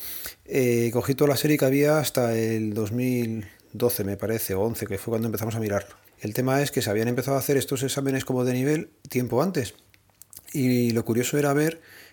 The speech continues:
eh, la diferencia entre el primer año que había publicado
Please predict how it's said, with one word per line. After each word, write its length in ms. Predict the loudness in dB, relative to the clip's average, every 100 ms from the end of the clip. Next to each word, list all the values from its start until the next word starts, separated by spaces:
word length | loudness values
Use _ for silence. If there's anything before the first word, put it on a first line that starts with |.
| _
eh, 340 | 2 4 6 6
la 80 | 4
diferencia 540 | 4 2 0 2 0
entre 300 | 0 0 0
el 100 | 0
primer 300 | -2 0 2
año 180 | 2 0
que 120 | 0
había 280 | 2 2 2
publicado 560 | 2 0 0 0 0